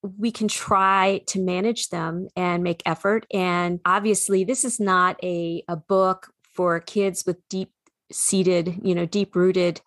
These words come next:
anxiety issues that require professional help. Um, not using it as a clinical book per se, but it's to address when any of us experience anxiety, is that it takes courage to put one foot in front of the other, right?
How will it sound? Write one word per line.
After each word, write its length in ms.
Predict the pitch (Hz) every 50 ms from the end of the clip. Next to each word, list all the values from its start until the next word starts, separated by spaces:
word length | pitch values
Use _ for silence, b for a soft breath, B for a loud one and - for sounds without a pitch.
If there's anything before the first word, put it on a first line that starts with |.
| - -
anxiety 640 | 185 185 190 - - 170 170 175 202 202 185 185 -
issues 400 | 175 - - - 175 170 170 -
that 240 | - 175 165 - -
require 520 | - 170 170 - - 180 175 175 170 165 160
professional 680 | - - 170 165 - 170 170 175 - - 165 160 165
help. 420 | 175 180 202 185 175 156 156 - - -
Um, 240 | 175 175 170 170 170
not 240 | 185 196 196 - -
using 320 | 185 202 185 - 196 185 170
it 100 | 170 175
as 160 | 170 160 -
a 60 | 165
clinical 580 | - - - - 202 196 190 196 190 - 160 151
book 260 | - 170 156 - -
per 120 | - 170
se, 400 | 151 - - 175 165 165 165 160 -
but 160 | - 175 - -
it's 240 | - 240 - - -
to 160 | - 240 233
address 440 | 233 226 - 233 240 226 220 - -
when 260 | - 196 185 185 185 -
any 220 | - 208 208 214 202
of 140 | 185 -
us 180 | 151 151 - - - -
experience 600 | - - - - 190 175 170 165 160 156 - -
anxiety, 560 | 139 156 151 - 151 143 156 156 156 160 160
is 120 | 160 160 -
that 160 | 170 165 -
it 40 | -
takes 320 | - - 214 214 214 -
courage 380 | - - - 226 254 262 - -
to 80 | - 180
put 240 | - 202 175 -
one 200 | - 175 170 190
foot 300 | 185 - - 196 196 - - -
in 100 | 175 170
front 280 | - - 190 175 202
of 40 | 175
the 120 | 175 175 170
other, 260 | 180 233 214 170 165
right? 400 | 170 175 165 165 180 196 233 -